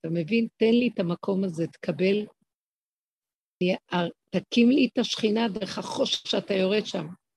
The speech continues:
אתה יורד לבור. דיברנו על זה קודם בשיעורים, ואני יכולה להקריא לכם. זה מקום שזה כמו ישמע חרפת פדום.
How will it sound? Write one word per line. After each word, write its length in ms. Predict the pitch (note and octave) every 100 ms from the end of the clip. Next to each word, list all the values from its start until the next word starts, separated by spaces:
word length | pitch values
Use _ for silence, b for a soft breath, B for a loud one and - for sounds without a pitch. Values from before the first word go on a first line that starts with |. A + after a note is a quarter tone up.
| _ _ _ _ F#3
אתה 160 | F#3+
יורד 280 | F3 E3+ G3+
לבור. 500 | G3 C#3+ F#3 G3+ D3+ _ _ _ _ _
דיברנו 360 | F3 D3+ G3+ A3+
על 120 | G3 F3 _ _ _ _ _ G3+ - _ - _ -
זה 80 | -
קודם 260 | E3 G3 G3
בשיעורים, 540 | F#3 - D#3+ E3 F#3+ - _ _ _ - - _ _ _ _ _ F3
ואני 340 | E3 F3 F3+
יכולה 400 | F3+ F3+ F#3 A3+ A#3+ _ _ _ _ C4+ - - _ - _
להקריא 500 | E3 E3 - G3+ A3
לכם. 340 | G3+ - E3+ D#3+ - - _ _ - _ _ _ _ _ _ _ _ _
זה 60 | G3
מקום 360 | F#3+ - A#3+ A#3+ - _ _ _ _
שזה 280 | - G3 G3+ G#3
כמו 240 | G#3+ A3+
ישמע 340 | A3+ - A#3+ A#3+
חרפת 440 | C4+ G3 - F#3+ -
פדום. 520 | F#3+ D#3 G3 F3+ D#3+